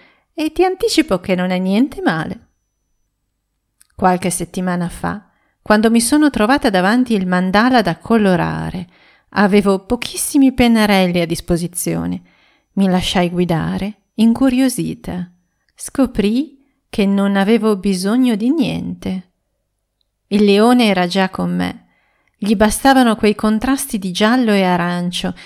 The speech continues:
per mostrare e fare risaltare il suo fulgore,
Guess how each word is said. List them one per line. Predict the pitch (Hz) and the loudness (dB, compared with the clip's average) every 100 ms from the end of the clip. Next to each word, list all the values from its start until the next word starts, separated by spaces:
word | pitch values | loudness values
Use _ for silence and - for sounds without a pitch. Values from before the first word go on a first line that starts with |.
| - | -10
per | - 226 | 0 2
mostrare | 220 226 - 247 262 285 269 | 4 0 0 0 2 2 2
e | 226 | 2
fare | - 214 220 | 2 2 2
risaltare | 214 202 220 214 269 277 | 0 0 0 0 0 2
il | 233 | 0
suo | - 277 | 0 0
fulgore, | 254 269 247 185 175 175 180 | 0 0 0 0 0 -2 -4